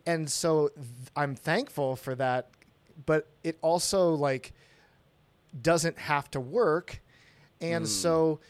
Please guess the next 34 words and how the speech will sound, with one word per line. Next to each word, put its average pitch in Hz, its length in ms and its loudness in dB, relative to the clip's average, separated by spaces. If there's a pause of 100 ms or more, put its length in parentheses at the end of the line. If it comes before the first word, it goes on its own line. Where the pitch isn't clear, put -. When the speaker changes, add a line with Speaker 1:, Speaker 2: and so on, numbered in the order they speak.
(260)
Speaker 1:
we 165 160 0
can 180 220 -4
just 156 240 -2
wait 147 320 0
till 202 180 -2
next 277 340 -4
week. 117 420 -12 (100)
We 160 180 0
can 180 180 -4
just 175 260 -2
not 165 360 -4
do 311 220 -2
that 135 240 0
until 147 380 -4
it 208 180 -6
gets - 240 -6
done. 170 480 -4 (460)
Um, 156 400 -2
and 170 200 -4
so 160 380 0 (240)
it 175 220 0
is 185 280 4
very 156 300 2
easy 139 600 -6
to 139 180 -6
slip 160 680 -2
into 147 520 -4
a 131 100 -2
very, 139 640 -2 (340)
uh, 127 180 -2
procrastinated, 143 1400 -2 (120)
Speaker 2:
Mm. 113 320 -8
Speaker 1:
um, 131 440 -2 (500)
culture. 226 580 0